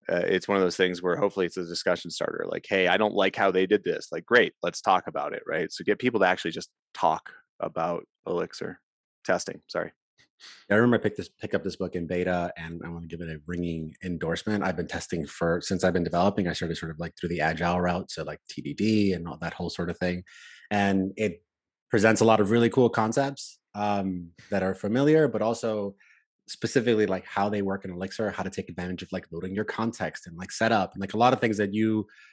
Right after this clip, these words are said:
Speaker 2: don't, you kind of, like, don't know to bring over from other testing frameworks. It was really well done. So go pick up the book. I also don't have a
Speaker 1: Thanks.
Speaker 2: vested interest in it, but it's a great book.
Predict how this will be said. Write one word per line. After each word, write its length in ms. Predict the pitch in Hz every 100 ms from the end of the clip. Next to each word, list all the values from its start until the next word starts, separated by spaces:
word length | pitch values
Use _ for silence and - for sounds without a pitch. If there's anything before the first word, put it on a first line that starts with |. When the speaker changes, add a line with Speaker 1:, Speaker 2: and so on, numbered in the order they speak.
| _ _ 104
Speaker 2:
don't, 440 | 101 113 110 110 - _ _
you 140 | 131 120
kind 160 | 139
of, 60 | 120
like, 260 | 113 101 - 117 104
don't 300 | 123 127 117
know 140 | 113
to 80 | 110
bring 220 | 98 107
over 220 | 104 104
from 160 | 98 98
other 140 | 92
testing 280 | 98 - 104
frameworks. 380 | 98 110 127 120
It 40 |
was 120 | 95 95
really 200 | 120 113
well 140 | 95
done. 280 | 92 90 87 _ _ _ _
So 120 | -
go 140 | 90 143
pick 180 | 147 127
up 100 | -
the 100 | 98
book. 280 | 87 85 - _ _ _
I 100 | 107
also 220 | 104 -
don't 120 | 101 95
have 80 |
a 20 | 240
Speaker 1:
Thanks. 100 | 98
Speaker 2:
vested 220 | 92 -
interest 280 | 87 - -
in 100 | 87
it, 60 | 87
but 60 |
it's 100 | 92
a 60 | 104
great 240 | 107 104
book. 240 | 98 -